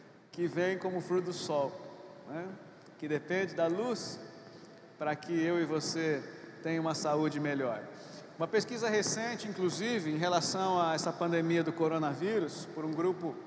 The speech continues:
da Indonésia, acabou descobrindo que de um grupo de pessoas infectadas, noventa e oito vírgula nove por cento dessas pessoas tinham carência de vitamina D.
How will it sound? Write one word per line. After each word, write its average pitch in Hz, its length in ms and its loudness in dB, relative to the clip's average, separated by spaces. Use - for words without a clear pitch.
da 160 160 2
Indonésia, 170 720 2
acabou 175 320 6
descobrindo 208 520 0
que 190 540 0
de 143 80 -4
um 196 100 0
grupo 214 240 2
de 196 120 -8
pessoas 196 420 0
infectadas, 190 840 0
noventa 214 400 0
e 220 60 6
oito 226 180 4
vírgula 208 340 0
nove 214 360 0
por 208 140 -2
cento 196 300 -4
dessas 180 280 -4
pessoas 175 480 -6
tinham 190 220 -10
carência 208 500 -4
de 156 100 -8
vitamina 143 520 -6
D. 120 200 -8